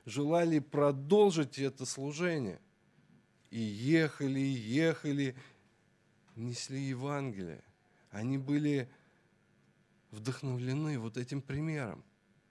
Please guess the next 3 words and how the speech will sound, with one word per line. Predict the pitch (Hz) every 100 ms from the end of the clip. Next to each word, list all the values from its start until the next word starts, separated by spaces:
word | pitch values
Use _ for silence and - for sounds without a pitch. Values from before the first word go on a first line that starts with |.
| _ _
самопожертвенности | - 110 104 113 110 123 120 98 98 85 87 - - _ _ _ _ _ _ _ _ _ _
ради | - 104 104 90 87 90 _ _
Христа. | - - 98 - - -